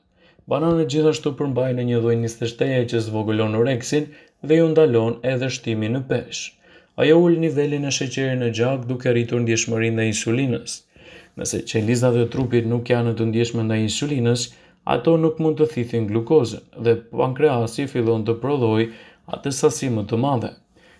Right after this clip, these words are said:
Nëse trupi grumbullon yndyrën, kjo varet nga insulina e pranishme. Anemia shkakton zbehje, lodhje, marrje fryme. Vaji i saj rezulton të jetë gjithashtu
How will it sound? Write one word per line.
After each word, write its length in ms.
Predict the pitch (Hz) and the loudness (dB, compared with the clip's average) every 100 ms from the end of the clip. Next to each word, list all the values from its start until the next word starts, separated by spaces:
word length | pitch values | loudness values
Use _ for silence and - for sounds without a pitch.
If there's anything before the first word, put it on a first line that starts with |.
| - | -10
Nëse 200 | 127 147 135 | -4 -2 2
trupi 300 | 185 175 139 | 2 2 0
grumbullon 540 | 123 127 127 123 117 113 | 0 0 2 4 4 2
yndyrën, 540 | 110 143 147 160 165 | 0 2 4 4 2
kjo 140 | 175 165 | 0 2
varet 320 | 117 117 117 117 | 4 4 4 2
nga 100 | 117 | 0
insulina 560 | 117 117 123 110 101 104 | 0 -2 -4 -2 -2 -4
e 80 | 101 | -2
pranishme. 580 | 117 107 131 139 - - - _ _ _ _ _ - | -2 0 0 -2 -4 -10 -12 _ _ _ _ _ -2
Anemia 540 | 123 165 156 147 160 | 4 4 4 2 0
shkakton 480 | 156 - 139 - 139 | 0 -2 -4 -4 -4
zbehje, 560 | 120 117 139 135 151 151 | -4 -2 -2 -2 0 2
lodhje, 340 | 127 110 110 117 | 2 2 2 0
marrje 380 | 110 107 113 117 | 0 0 0 0
fryme. 380 | 156 123 - - _ _ _ - | 0 0 -4 -12 _ _ _ -10
Vaji 560 | - 110 131 113 110 127 123 - | -4 0 0 2 0 0 -4 -12
i 240 | - 131 | -6 -4
saj 380 | - 113 110 110 | -2 0 0 2
rezulton 640 | 113 107 117 - 92 113 | 2 2 -2 -2 -6 -4
të 140 | 113 113 | 0 0
jetë 240 | 110 110 | -2 -4
gjithashtu 540 | 110 113 120 - 113 | -2 -2 -2 -4 -6